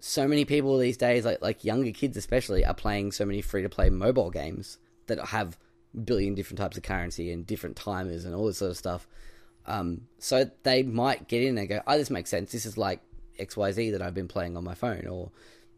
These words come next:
or on mum's tablet or whatever." It, it makes sense to me. But for someone like me that's sort of in that middle range group where I'm like, I do sort of play some free-to-play mobile and I do get it a little bit, but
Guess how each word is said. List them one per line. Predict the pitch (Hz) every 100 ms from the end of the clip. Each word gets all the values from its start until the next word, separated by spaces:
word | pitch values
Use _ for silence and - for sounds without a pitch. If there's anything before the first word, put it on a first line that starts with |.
| _
or | - 82 -
on | 92
mum's | 101 95 98
tablet | - 113 98 95
or | 78
whatever." | 110 113 87 - - -
It, | - -
it | - 92
makes | 104 82 -
sense | 98 90
to | -
me. | 87 80 90
But | - -
for |
someone | 117 175 160
like | 139
me | 135 123
that's | -
sort | 117
of | 104
in | 110
that | 101
middle | 104 107 104 101 - _ _ - _ _ _ _ _ _ - _ _ _ -
range | 101 101 101 101 101
group | - 107 135 -
where | 98
I'm | 92
like, | 95 - - - - -
I |
do | 104 139 139
sort | - 139
of | -
play | 127 135
some | 143 135
free-to-play | - 127 131 139
mobile | 127 131 127 127
and | 120
I | 95
do | - 110 113
get | 113 110
it | 113
a | 98
little | 98 120
bit, | 123 139 135 - _ - - _ -
but | 101 -